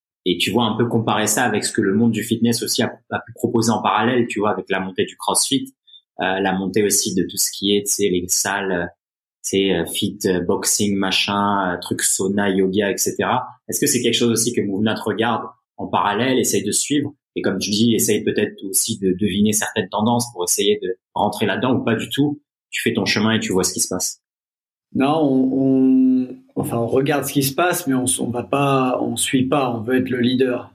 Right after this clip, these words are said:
Speaker 2: dans, dans ce que, avec nos valeurs.
Speaker 1: Ouais.
Speaker 2: Ok ? Et, euh, on parle souvent de, bah, tout ce qui est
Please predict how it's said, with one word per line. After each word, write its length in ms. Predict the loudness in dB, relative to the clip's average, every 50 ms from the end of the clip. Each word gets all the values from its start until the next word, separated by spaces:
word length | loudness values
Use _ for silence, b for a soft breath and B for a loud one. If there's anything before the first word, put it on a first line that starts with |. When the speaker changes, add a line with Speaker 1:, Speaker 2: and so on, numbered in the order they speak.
| _ -10
Speaker 2:
dans, 420 | -4 -2 0 0 0 -2 -2 -4 -4
dans 220 | -2 -2 -2 -2
ce 100 | -2 -2
que, 460 | -4 -2 0 2 4 4 4 4 4 2 0 -4 -6
avec 280 | -2 0 0 2 2 2
nos 140 | 2 2 4
valeurs. 440 | 2 2 2 2 0 -2 -8 _ _ _
Speaker 1:
Ouais. 120 | b -20 b b b _ -6 -2
Speaker 2:
Ok ? 280 | 0 0 0 -2 -4 -8 B B B B B B _ _ 0 2
Et, 160 | 2 2 2
euh, 280 | 2 0 -2 -2 -4 -4 -6 -6 -8 -12 _ _ _ _ _ _ _ _ _ _ _ _ _ _ _ _ _ _ _ _
on 160 | -6 -4 -4
parle 200 | -2 0 -2 0
souvent 360 | 0 0 2 4 4 4 4 4
de, 240 | 2 2 2 0
bah, 320 | 0 0 -2 -2 -4 -6 -14 -20 _ _ _ _ _ _
tout 120 | -2 0
ce 100 | 0 0
qui 220 | 0 2 2 4 4
est 280 | 2 0 -2 -6 -12